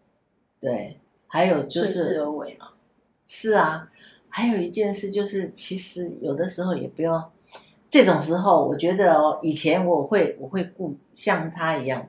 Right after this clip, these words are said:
Speaker 1: 不去找，不去找他的好朋友园长谈
Speaker 2: 求证。
Speaker 1: 求证。我现在会。
Speaker 2: 啊。
Speaker 1: 我现在会了，因为人必须要，要成长。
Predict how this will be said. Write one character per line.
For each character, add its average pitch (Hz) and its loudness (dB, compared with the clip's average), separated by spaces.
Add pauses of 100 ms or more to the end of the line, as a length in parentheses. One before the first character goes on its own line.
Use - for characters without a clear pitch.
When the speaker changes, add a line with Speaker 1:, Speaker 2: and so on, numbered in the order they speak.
Speaker 1:
不 143 -8
去 160 -10
找， - -4 (580)
不 165 -6
去 185 -2
找 117 0
他 151 -2
的 147 0
好 120 -6
朋 123 -8
友 127 -10 (140)
园 139 -2
长 151 -2
谈 - -12
Speaker 2:
求 - -12
证。 - -6
Speaker 1:
求 117 -8
证。 - -4 (480)
我 160 4
现 180 6
在 151 4
会。 147 -2 (580)
Speaker 2:
啊。 156 -10
Speaker 1:
我 165 8
现 170 4
在 160 4
会 147 0
了， - -18 (540)
因 285 2
为 320 6
人 208 6
必 247 0
须 247 -4
要， 226 2 (380)
要 247 2
成 160 -2
长。 180 -2